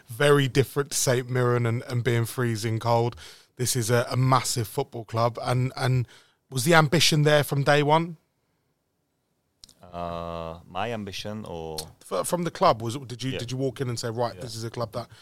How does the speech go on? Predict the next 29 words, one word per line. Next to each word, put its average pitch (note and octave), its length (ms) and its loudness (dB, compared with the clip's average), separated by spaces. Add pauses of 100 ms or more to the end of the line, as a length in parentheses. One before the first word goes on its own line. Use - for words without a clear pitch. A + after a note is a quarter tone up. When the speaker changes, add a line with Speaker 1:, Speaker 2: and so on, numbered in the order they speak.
Speaker 2:
Yeah. F2+ 200 -10
Speaker 1:
wants B2+ 220 -6
to B2+ 40 -10
go B2+ 180 -2
places"? A2 520 -12 (160)
Speaker 2:
Yeah, G2+ 240 -2 (120)
the G#2 220 -4
ambition A#2+ 420 -4
was G2 200 -4
there, F#2+ 400 0 (320)
no F2+ 260 -4
doubt F2 380 0
about, E2+ 340 -4 (240)
but, F2+ 240 -4 (500)
uh, F#2+ 600 -6 (100)
it - 40 -12
was F2 200 -6
so - 640 4
many F#2+ 220 -4
new F2+ 180 -6
players, E2+ 720 -6
you F2 100 -12
know, E2 300 -14
at E2+ 80 -18
the D#2+ 80 -18
training E2+ 420 -12
ground, F2 340 -10
and, E2+ 200 -12 (640)
uh, F2+ 280 -14